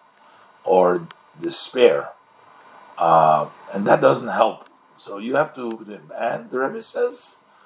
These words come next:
go slowly but surely as they conquered the land. It didn't happen at once.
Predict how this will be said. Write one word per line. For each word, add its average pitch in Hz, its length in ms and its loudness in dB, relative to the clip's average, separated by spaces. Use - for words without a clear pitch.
go 107 180 -6
slowly 120 560 2
but 104 220 -8
surely 113 480 -2
as 95 300 -2
they 90 220 -10
conquered 110 460 -4
the 92 100 -6
land. 104 400 -2
It 80 80 -20
didn't 104 260 -12
happen 110 380 0
at 101 220 -2
once. 107 560 -4